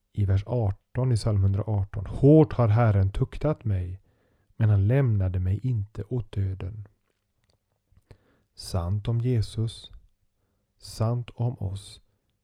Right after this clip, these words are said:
för Jesus skull och vad han gick igenom.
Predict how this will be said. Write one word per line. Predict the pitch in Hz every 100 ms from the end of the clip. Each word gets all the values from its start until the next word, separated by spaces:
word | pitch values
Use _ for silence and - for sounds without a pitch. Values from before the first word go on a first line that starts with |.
| _ _
för | - - 117
Jesus | 104 110 101 - 98 -
skull | - - 98 - _ _ _ _ _ _
och | 95
vad | 92
han | 82 95 98
gick | 92 95
igenom. | 98 95 90 95 98 101